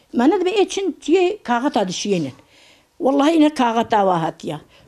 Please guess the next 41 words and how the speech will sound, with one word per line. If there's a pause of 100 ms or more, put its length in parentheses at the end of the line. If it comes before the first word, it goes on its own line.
(120)
وەڵڵاهی
نە
شتەغالیاوە
هاتیە. (460)
کەسی (100)
نەگۆتی
ڤە
هاتنا
بێ
دەرێ. (720)
ئەف، (140)
ئەف، (380)
ئێ (100)
بەرێ
خەڵکێت
گۆ
دچن (120)
گۆ
کاغەتا
دشێنن (180)
دێ
و
باوێ
خوارە. (540)
دەبێ
ڤای
ئەم
هاتنا
لمە
نەپرسن. (520)
ئێمە
کەسی
تشکی
و
لۆژمان
ڕەنگۆت،
وەڵڵا
حەیرە
نەگۆتنامە (520)
و
نەما